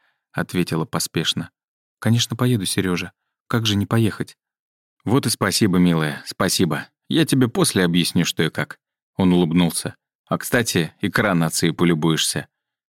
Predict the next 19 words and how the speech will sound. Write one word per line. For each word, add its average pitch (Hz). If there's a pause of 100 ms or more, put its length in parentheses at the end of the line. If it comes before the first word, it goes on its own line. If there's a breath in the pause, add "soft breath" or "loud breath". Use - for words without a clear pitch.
(280)
"Балет 104
и 123
опера 107
вместе", 98 (300)
заулыбался 85
Блинов. 82 (380)
"А 82
может, 85
салют 92 (440)
и 85
фейерверк?" 85 (400)
сдержанно 92
и 78
веско 80 (140)
заметил 80
Дегаев. 80 (720)
Блинов 87 (180)
притаил 82
дыхание. 76